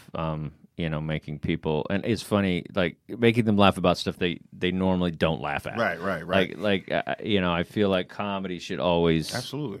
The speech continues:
Speaker 1: kinda have that kinda thing to it. You know, it's funny, I
Speaker 2: They're
Speaker 1: was
Speaker 2: trying to take it away from us, Dustin.
Speaker 1: Well, I was just telling, I was,
Speaker 2: <laughs>
Speaker 1: I was
Speaker 2: They're
Speaker 1: just
Speaker 2: trying to take
Speaker 1: I,
Speaker 2: us away.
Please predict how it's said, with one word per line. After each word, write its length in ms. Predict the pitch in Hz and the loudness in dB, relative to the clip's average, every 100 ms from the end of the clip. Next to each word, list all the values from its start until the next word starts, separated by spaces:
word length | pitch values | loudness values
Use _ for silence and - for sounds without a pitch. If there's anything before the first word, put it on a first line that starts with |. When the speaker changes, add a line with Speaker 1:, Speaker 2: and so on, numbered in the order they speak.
| - | -4
Speaker 1:
kinda 260 | 104 87 | 0 0
have 340 | 82 90 85 76 | 0 2 0 0
that 320 | 76 71 - _ - | 0 0 -2 _ -16
kinda 240 | 80 73 | -12 -12
thing 260 | - 82 85 | -8 -8 -8
to 200 | - 67 | -8 -8
it. 100 | - - - _ _ - | -10 -18 -20 _ _ -4
You 60 | |
know, 40 | 90 | -4
it's 100 | - | 0
funny, 180 | 104 78 | 0 6
I 160 | 101 | 6
Speaker 2:
They're 80 | 98 | 6
Speaker 1:
was 80 | 92 | 4
Speaker 2:
trying 160 | 113 | 2
to 100 | 95 | 2
take 80 | 117 | 0
it 60 | 104 | 2
away 180 | 101 117 | 2 2
from 240 | - 90 | 0 -4
us, 80 | 80 | -4
Dustin. 380 | 95 87 - 90 _ | -6 -6 -8 -18 _
Speaker 1:
Well, 100 | 95 | 2
I 120 | 98 139 | 4 6
was 160 | 170 | 4
just 240 | 113 110 - | 2 -2 4
telling, 400 | 120 110 107 - 147 | 4 6 4 2 2
I 100 | 107 | 4
was, 260 | 123 - | 4 4
Speaker 2:
<laughs> 440 | 113 - - - - | 0 -2 -8 -14 0
Speaker 1:
I 40 | |
was 80 | 110 | 2
Speaker 2:
They're 80 | 117 | 4
Speaker 1:
just 100 | 117 | 2
Speaker 2:
trying 120 | 113 | -2
to 60 | - | -2
take 140 | 127 | 0
Speaker 1:
I, 40 | 120 | 0
Speaker 2:
us 120 | 123 | -2
away. 320 | 123 139 110 | 0 2 0